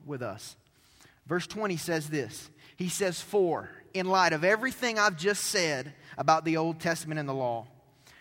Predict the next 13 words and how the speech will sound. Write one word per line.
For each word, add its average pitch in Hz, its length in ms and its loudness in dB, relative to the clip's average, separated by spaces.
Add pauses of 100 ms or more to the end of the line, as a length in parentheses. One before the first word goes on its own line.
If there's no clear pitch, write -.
(160)
I 175 180 6
say 220 320 0
to 196 80 -4
you 165 340 -2 (800)
that 180 340 2
unless 196 920 2 (200)
your 220 800 2 (280)
righteousness 143 1120 -4 (1000)
surpasses 175 1080 -2 (300)
that 170 440 4
of 156 120 -2
the 131 80 -8
scribes 196 960 0